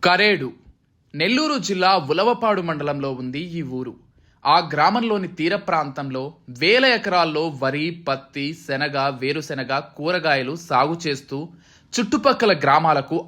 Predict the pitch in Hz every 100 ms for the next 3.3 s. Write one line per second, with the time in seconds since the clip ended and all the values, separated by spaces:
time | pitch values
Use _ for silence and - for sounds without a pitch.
0 | 123 156 202 - 175 151 139 131 120 -
1 | 120 120 143 143 127 127 113 - _ _
2 | _ _ _ - 139 156 - 180 170 170
3 | 147 208